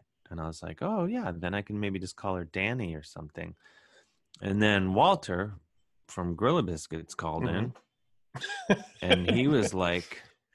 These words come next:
Speaker 1: he's like, "That's too on the nose. Call her Lucifuge," you know, after the Danzig
Speaker 2: Ooh.
Speaker 1: two.
Speaker 2: Yeah, of course.
Speaker 1: So
Speaker 2: I'm familiar. <laughs>
Speaker 1: so my girlfriend and I were like, "Yeah, let's call her Lucifuge."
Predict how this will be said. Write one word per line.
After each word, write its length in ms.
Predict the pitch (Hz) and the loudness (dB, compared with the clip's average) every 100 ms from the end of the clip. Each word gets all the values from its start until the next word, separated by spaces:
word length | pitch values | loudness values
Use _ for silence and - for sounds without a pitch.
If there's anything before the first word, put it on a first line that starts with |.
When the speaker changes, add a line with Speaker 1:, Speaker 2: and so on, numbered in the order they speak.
| _ _ _ _ _ _ _ | _ _ _ _ _ _ _
Speaker 1:
he's 240 | 117 113 | 0 2
like, 220 | 110 107 107 | 4 2 2
"That's 240 | 175 185 | -2 -2
too 240 | - 226 226 | -4 2 4
on 220 | 185 110 | 6 4
the 60 | |
nose. 640 | 90 98 110 113 92 - - | 4 6 8 8 4 0 -10
Call 300 | - 120 135 | 2 4 6
her 160 | 127 101 | 6 6
Lucifuge," 1000 | 107 180 - - - 80 80 78 - - - _ | 6 6 4 -4 -2 0 -2 -4 -6 -8 -16 _
you 100 | 92 | -2
know, 120 | 87 | 0
after 240 | 82 - 90 | -2 -6 -8
the 140 | 85 98 104 | -4 -2 0
Danzig 380 | - - - 87 | 2 2 0 -2
Speaker 2:
Ooh. 80 | - _ - | -6 _ 2
Speaker 1:
two. 240 | 135 156 | 4 6
Speaker 2:
Yeah, 140 | 113 | 6
of 100 | 104 | 4
course. 520 | - 131 180 - - - _ _ _ - | 2 4 4 2 -10 -16 _ _ _ -12
Speaker 1:
So 580 | - 107 101 98 98 - _ _ - | 4 6 8 6 2 -6 _ _ -6
Speaker 2:
I'm 120 | 117 | -4
familiar. 440 | - 123 127 156 - - _ _ | -2 0 2 2 0 -12 _ _
<laughs> 340 | _ _ _ | _ _ _
Speaker 1:
so 200 | - 117 | 0 4
my 140 | 107 101 | 6 8
girlfriend 320 | 113 - 104 | 6 4 2
and 80 | 92 | 2
I 40 | |
were 40 | 90 | 2
like, 220 | 87 - | 0 4
"Yeah, 140 | 151 | 4
let's 240 | 139 92 - | 6 2 0
call 340 | 107 95 95 | 4 6 6
her 380 | 95 92 87 85 _ _ - - - | 4 2 0 -4 _ _ -20 -20 2
Lucifuge." 1000 | 110 151 - 139 101 85 85 85 - | 4 4 2 -2 2 2 0 -4 -6